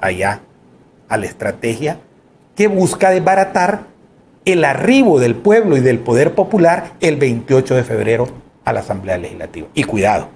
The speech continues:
es peligroso cómo están maniobrando. Por eso me voy a atrever,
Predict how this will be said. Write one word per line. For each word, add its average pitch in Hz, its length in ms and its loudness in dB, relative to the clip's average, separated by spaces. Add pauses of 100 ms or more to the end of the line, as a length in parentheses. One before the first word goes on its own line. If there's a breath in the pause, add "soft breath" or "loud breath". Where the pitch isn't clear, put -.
(140)
es - 100 -2
peligroso 123 640 -2 (340)
cómo 113 180 -8
están 104 260 -12
maniobrando. 92 540 -20 (720)
Por 127 140 0
eso 185 220 0
me 170 180 2
voy 151 300 4
a 151 40 4
atrever, 123 480 0